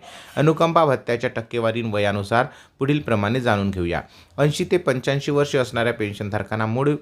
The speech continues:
पेन्शनच्या वीस टक्के तर पंच्याऐंशी ते नव्वद वर्ष असणाऱ्या पेन्शनधारकांना मूळ पेन्शनच्या तीस टक्के रक्कम, त्याचबरोबर नव्वद ते पंच्याण्णव वर्ष असणाऱ्या पेन्शनधारकांना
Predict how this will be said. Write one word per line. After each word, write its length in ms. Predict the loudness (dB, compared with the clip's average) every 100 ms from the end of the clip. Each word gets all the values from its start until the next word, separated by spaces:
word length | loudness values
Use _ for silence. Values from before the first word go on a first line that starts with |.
| -2
पेन्शनच्या 520 | -2 0 -4 -2 -2
वीस 220 | -2 -4 -6
टक्के 220 | -6 -4 -4
तर 80 |
पंच्याऐंशी 540 | -2 -2 -2 -4 -4 -4
ते 80 | -2
नव्वद 300 | -2 -2 0
वर्ष 260 | 2 0 -2
असणाऱ्या 320 | -6 -4 -4
पेन्शनधारकांना 800 | -4 -6 -4 -4 -4 -4 -4 -4 -6 -20 -16 0
मूळ 160 | 2 4
पेन्शनच्या 460 | 2 0 0 -2 -2
तीस 160 | -6 -6
टक्के 260 | -6 -2
रक्कम, 300 | -2 -2 -6 -2
त्याचबरोबर 540 | -2 0 0 0 0
नव्वद 280 | 0 0 -2 -2
ते 40 | -6
पंच्याण्णव 600 | -4 -4 -4 -2 -2 -2
वर्ष 260 | -2 0
असणाऱ्या 400 | -2 -2 -4 -4
पेन्शनधारकांना 840 | -4 -6 -6 -4 -4 -4 -4 -2